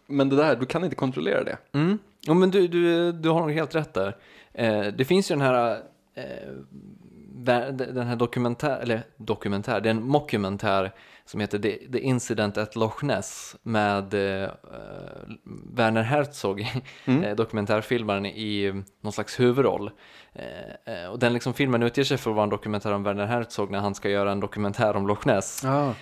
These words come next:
Speaker 2: Eh, där han, mm, liksom visar att alltihop är en falsk myt, men
Speaker 1: Mm.
Speaker 2: sen visar det sig att monstret faktiskt finns. Eh, och det, det är liksom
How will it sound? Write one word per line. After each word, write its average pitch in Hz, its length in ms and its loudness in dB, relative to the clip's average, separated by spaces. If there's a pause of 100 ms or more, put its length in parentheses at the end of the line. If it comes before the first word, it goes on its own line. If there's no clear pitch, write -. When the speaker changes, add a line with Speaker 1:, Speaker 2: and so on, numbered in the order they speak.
Speaker 2:
Eh, 104 240 -2
där 104 80 0
han, 101 140 0 (140)
mm, 107 240 -8 (180)
liksom 98 300 -10
visar 101 360 -4
att - 480 -4
alltihop 101 380 -6
är 95 80 0
en 95 120 -2
falsk 98 400 -2
myt, - 500 -6 (120)
men 120 120 2
Speaker 1:
Mm. 113 100 4
Speaker 2:
sen 95 240 0
visar 98 260 -6
det 101 60 -6
sig 95 160 -4
att - 340 -8 (120)
monstret 98 380 -6
faktiskt - 280 -10
finns. 95 440 -6 (380)
Eh, 107 720 2 (640)
och 139 100 6
det, 143 140 10
det 139 120 4
är 147 60 8
liksom 139 460 0